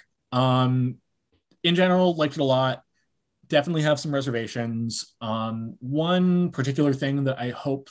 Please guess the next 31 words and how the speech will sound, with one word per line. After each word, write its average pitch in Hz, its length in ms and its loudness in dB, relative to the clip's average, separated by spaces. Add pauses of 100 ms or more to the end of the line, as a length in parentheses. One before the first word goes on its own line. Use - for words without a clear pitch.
the 123 520 0 (640)
second 139 520 0
movie 131 600 0
embraces 123 460 -4
a 120 40 0
little 131 200 0
bit 135 180 -4
more 131 500 -2
is 120 340 -4
the 123 120 -6
strangeness, 131 800 -2
the 120 80 -4
philosophical 120 560 -4
complexity, 117 760 -4 (460)
and 135 160 0
the 147 80 2
inherent 165 420 -2 (160)
surreality 123 800 0 (280)
of, 104 560 -4 (100)
uh, 101 260 -4
the 98 80 -10
material. 104 480 -12 (500)
Like, 127 140 0
this 151 180 2
one, 156 340 4
the, 135 400 0
the 135 140 0
note 147 360 0
I 135 100 0
would 131 220 -2
have, 120 400 -4